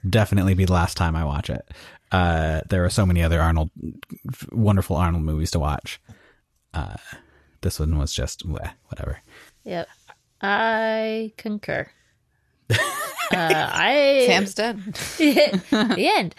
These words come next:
Speaker 2: No, uh, it was hard to follow. The plot was very convoluted.
Speaker 3: Well, maybe
Speaker 2: Uh,
Speaker 3: 'cause he fell asleep.
Speaker 2: I fell asleep at the end,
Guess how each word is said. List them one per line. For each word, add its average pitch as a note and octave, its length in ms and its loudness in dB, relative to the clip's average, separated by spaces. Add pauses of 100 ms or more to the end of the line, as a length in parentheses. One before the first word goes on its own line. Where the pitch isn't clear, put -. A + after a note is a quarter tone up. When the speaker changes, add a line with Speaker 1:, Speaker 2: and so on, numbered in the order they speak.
(140)
Speaker 2:
No, G3+ 340 6
uh, F#3 680 4 (640)
it A3 140 0
was G#3+ 140 -2
hard A#3 320 2
to F#4+ 80 0
follow. G3 680 4
The F#3 140 0
plot E3+ 360 2
was G3+ 160 -4
very F#3 220 0
convoluted. E3+ 1040 -4
Speaker 3:
Well, A3+ 160 -2
maybe F3 260 0
Speaker 2:
Uh, - 20 -6
Speaker 3:
'cause B3 240 -2
he G#3 80 -4
fell D#3 260 -4
asleep. - 400 -8 (640)
Speaker 2:
I - 40 -4
fell - 240 2
asleep G#3+ 280 2
at G3 160 0
the - 240 -2
end, D3+ 460 2